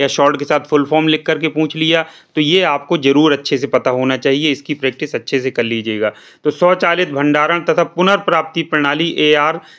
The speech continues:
एएसआरएस पर चर्चा कीजिए। तो एएसआरएस का फुल फॉर्म आपने देखा, Automated Storage and Retrieval System होता है, लेकिन ये हो सकता था कि वो सीधे एएसआरएस पर संक्षिप्त टिप्पणी लिखिए, इस तरीके से भी आपको दे सकता था।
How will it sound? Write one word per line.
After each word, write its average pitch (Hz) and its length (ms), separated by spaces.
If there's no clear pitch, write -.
एएसआरएस 165 880
पर 165 140
चर्चा 135 340
कीजिए। 123 340
तो 131 180
एएसआरएस 151 720
का 151 100
फुल 143 220
फॉर्म 143 220
आपने 139 260
देखा, 139 420
Automated 147 640
Storage 156 480
and 135 200
Retrieval 139 420
System 147 360
होता 143 240
है, 156 140
लेकिन 147 220
ये 151 120
हो 139 200
सकता 160 340
था 165 160
कि 165 140
वो 151 160
सीधे 147 400
एएसआरएस 147 680
पर - 140
संक्षिप्त 143 500
टिप्पणी 139 300
लिखिए, 165 400
इस 160 180
तरीके 143 340
से 143 160
भी 180 160
आपको 139 280
दे 120 140
सकता - 340
था। 101 220